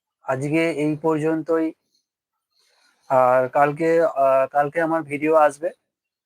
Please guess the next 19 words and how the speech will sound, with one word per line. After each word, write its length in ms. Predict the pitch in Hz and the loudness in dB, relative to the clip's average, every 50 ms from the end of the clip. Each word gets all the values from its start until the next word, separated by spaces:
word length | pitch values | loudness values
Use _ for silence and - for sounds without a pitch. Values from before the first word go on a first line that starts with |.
| _ _ _ - | _ _ _ -4
তো 400 | 135 127 127 131 127 127 127 123 - | -2 0 0 0 0 0 -2 -4 -4
তোমরা 460 | 143 139 147 151 151 151 151 151 - - _ _ _ _ _ _ _ _ _ _ _ _ _ _ _ _ _ _ _ _ - | -6 -2 0 2 2 2 2 0 -4 -8 _ _ _ _ _ _ _ _ _ _ _ _ _ _ _ _ _ _ _ _ -8
যারা, 480 | 123 131 135 135 143 147 147 147 139 - _ _ _ _ _ _ _ _ _ _ _ _ _ _ _ _ _ _ _ _ _ - | -4 -2 0 2 2 2 2 0 -2 -4 _ _ _ _ _ _ _ _ _ _ _ _ _ _ _ _ _ _ _ _ _ -6
যাদের 280 | 139 135 135 156 151 147 | -4 -4 -2 -2 -4 -4
ভিডিও 240 | 139 131 147 151 | -4 -4 -4 -4
ভালো 220 | 143 123 123 131 131 | -2 0 0 0 0
লাগে, 280 | 135 139 135 147 180 - _ _ _ _ - - - - - - _ _ _ - | 0 -2 -4 -4 -8 -10 _ _ _ _ -18 -18 -18 -18 -20 -20 _ _ _ -6
তো 140 | 135 131 123 | -4 -4 -2
সবাই 340 | - 139 135 139 143 143 | 0 0 0 0 0 0
এসো 280 | 143 131 - - 196 240 - _ _ - | -2 -2 -4 -4 -6 -6 -8 _ _ -8
আমার 180 | 123 127 131 127 | -6 -4 -4 -4
চ্যানেলে। 420 | - - 131 131 131 139 - 269 - _ _ _ _ _ _ _ - | -2 -2 0 0 -2 -4 -6 -10 -12 _ _ _ _ _ _ _ -2
কালকে 380 | - 139 139 139 170 170 180 | 0 0 0 0 0 -2 -2
সাড়ে 240 | 156 - 160 151 147 | 0 0 0 0 0
সাতটার 340 | 147 - 175 - - 190 170 | 0 -2 -4 -4 -4 -4 -6
সময়, 340 | - - 180 170 180 180 175 | -6 -6 -4 -2 0 0 2
রাত 220 | 160 156 156 151 | 2 0 -2 -2
সাড়ে 200 | - 147 143 143 | -2 -2 -2 -2
সাতটায় 480 | - - 170 160 - _ - 190 226 | -2 -4 -6 -6 -6 _ -4 -4 -4